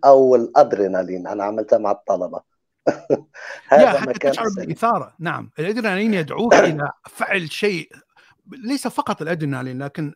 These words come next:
Speaker 2: أنا أقول ال-، الهرمونات الجنسية أيضًا تدخل في هذا المجال. يعني، إذا كنت ذكر، فالتستوستيرون والأدرينالين هو الذي يدفعك حتى تعمل أشياء جريئة وشجاعة، وتستعرض عضلاتك، وحتى تفعل
Speaker 1: أها.
Speaker 2: أشياء غبية جدًا.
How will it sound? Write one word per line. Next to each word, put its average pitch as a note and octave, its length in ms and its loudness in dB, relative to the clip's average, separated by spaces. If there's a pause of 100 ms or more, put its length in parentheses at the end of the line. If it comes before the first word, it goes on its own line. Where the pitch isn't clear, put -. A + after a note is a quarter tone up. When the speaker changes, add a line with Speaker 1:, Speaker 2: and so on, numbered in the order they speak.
Speaker 2:
أنا F3 200 -12
أقول G#3 320 -6
ال-، C3+ 440 -6 (600)
الهرمونات D#3 560 -2
الجنسية D#3+ 520 -2
أيضًا E3+ 260 0
تدخل D3 380 -6
في B2 140 -12
هذا A#2+ 200 -10 (240)
المجال. A2+ 460 -14 (460)
يعني، D3 300 0
إذا D3+ 220 -2
كنت F#3 260 -2
ذكر، E3 380 0
فالتستوستيرون C3+ 1120 -6 (420)
والأدرينالين D3 720 -2
هو G3 140 -2
الذي D#3+ 220 0
يدفعك D3 600 -4 (260)
حتى - 220 -12
تعمل D3+ 340 -4
أشياء D#3 340 -2
جريئة C#3+ 420 -4
وشجاعة، C#3+ 680 -2
وتستعرض C#3 680 -6
عضلاتك، D3 680 -4
وحتى C3 760 -6
تفعل G#3+ 220 -2
Speaker 1:
أها. D3+ 60 -2
Speaker 2:
أشياء D3+ 240 -4
غبية C#3+ 400 -4
جدًا. C#3+ 360 -6